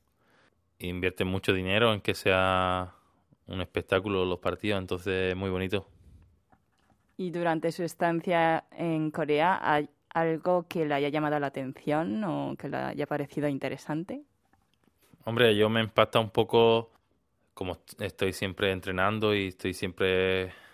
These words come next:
Speaker 1: con el voleibol, pues me, me, me impactó un poco que cuando llegué todos los equipos están súper preparados y son súper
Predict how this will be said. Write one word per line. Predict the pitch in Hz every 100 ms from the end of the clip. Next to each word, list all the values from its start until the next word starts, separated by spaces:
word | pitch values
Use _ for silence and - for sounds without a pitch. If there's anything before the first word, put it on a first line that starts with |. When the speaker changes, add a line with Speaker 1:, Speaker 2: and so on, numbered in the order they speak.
| - _ _ _
Speaker 1:
con | - 87
el | 87
voleibol, | 87 90 101
pues | - 95
me, | 92 90
me, | 92 104 98 95 95 95 92 92 90
me | 92
impactó | 98 95 92 104
un | 98
poco | 90 98 110
que | 104
cuando | 104 104 101
llegué | 101 104 104 104 104 107 - _ _ _ _ _
todos | 101 104
los | 101
equipos | 95 107 104 110
están | 107 104 92
súper | - 95
preparados | 98 87 92 107 107 110 113 113 - -
y | 90 87 82 82 82 - _ _ _ _ _
son | - - 95 92 92 92 90 -
súper | - - 92